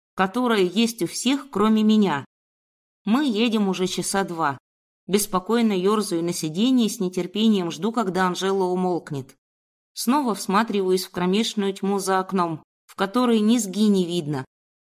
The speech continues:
На душе неспокойно. Нет, это никуда не годится. Все-таки нехорошее у меня предчувствие. Надо срочно ей сказать, чтобы высадила меня, пока не поздно. В этот момент Анжела,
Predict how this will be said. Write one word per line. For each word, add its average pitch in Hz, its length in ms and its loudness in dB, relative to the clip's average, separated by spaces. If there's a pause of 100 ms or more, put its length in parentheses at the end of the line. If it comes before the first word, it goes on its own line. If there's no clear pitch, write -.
На 196 140 0
душе 202 340 -2
неспокойно. 170 840 -2 (720)
Нет, 208 380 0 (320)
это 269 260 2
никуда 226 460 4
не 208 120 2
годится. 185 560 0 (380)
Все-таки 269 500 -2
нехорошее 208 640 0
у 175 40 0
меня 185 240 2
предчувствие. 185 800 -2 (460)
Надо 233 300 2
срочно 233 460 0
ей 190 220 0
сказать, 180 400 -2
чтобы 180 340 -4
высадила 180 580 0
меня, 170 280 -2
пока 185 300 -2
не 233 160 4
поздно. 156 480 -4 (680)
В 180 120 -4
этот 226 300 0
момент 208 420 0
Анжела, 185 560 -2